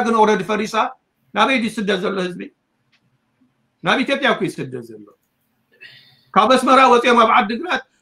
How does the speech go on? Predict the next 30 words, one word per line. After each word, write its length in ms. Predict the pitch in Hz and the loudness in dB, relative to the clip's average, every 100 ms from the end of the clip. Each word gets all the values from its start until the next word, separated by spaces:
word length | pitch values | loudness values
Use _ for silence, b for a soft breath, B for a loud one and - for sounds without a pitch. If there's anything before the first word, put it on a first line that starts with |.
| - | -4
ኣብ 140 | 190 220 | 0 4
ሞስት 320 | 262 254 - | 2 0 -2
ማሽን 360 | 240 226 226 240 | 0 2 2 -2
ዝሰኣሉ 380 | 214 - 262 240 233 | -4 -2 0 0 0
ዘሎ 180 | 208 208 | 0 0
ኣሕዋትና 340 | 202 233 233 247 | 2 2 2 -2
ደቅና 260 | 196 220 349 | -2 -4 -4
እኒኦም። 320 | 185 127 110 _ _ _ _ _ _ - - - _ _ - - _ _ _ _ _ _ _ _ - | -4 -4 -12 _ _ _ _ _ _ -14 -12 -16 _ _ -14 -14 _ _ _ _ _ _ _ _ -8
ምኽንያቱ 280 | 196 233 247 | -2 0 2
ርኦሞ 260 | 254 254 277 | 2 2 2
ኣይፈልጡን 440 | 262 214 185 165 | 0 -2 -4 -8
እዮም። 200 | 131 107 _ _ _ _ _ _ _ _ _ _ - | -10 -14 _ _ _ _ _ _ _ _ _ _ -8
እስቲል 320 | 180 - 294 | -6 -4 -4
ተተምክሕቲ 500 | 247 240 254 - 247 254 | -2 2 0 0 -2 0
ጥራሕ 220 | 254 226 | 2 4
ኣብ 120 | 240 | 4
ርእሶም 320 | 226 233 240 | 2 2 2
ኣሎ። 160 | 226 214 247 b b - | 2 2 0 b b -2
"ዋይ 140 | 220 | 0
ዘን 180 | 220 226 | 0 -2
ዓጋመ 320 | - 226 240 233 | -2 -2 -2 -2
ካብ 200 | 226 220 | -2 0
ማሽን 280 | 240 240 226 | 0 0 -2
ገንዘብ 320 | 233 220 220 | 0 0 2
የውፅያ" 260 | 220 214 220 | 2 2 -2
ክብሉ 180 | 202 214 | -2 -2
እዮም 220 | 185 165 | -2 -4
ዝውዕልዎ። 340 | 139 147 139 127 - _ _ _ _ _ _ _ _ _ 160 | -6 -10 -12 -16 -20 _ _ _ _ _ _ _ _ _ -6
ብጀካ 300 | 196 269 269 | -2 0 2
ትምክሕቲ 420 | 240 233 - - | 0 0 -2 -6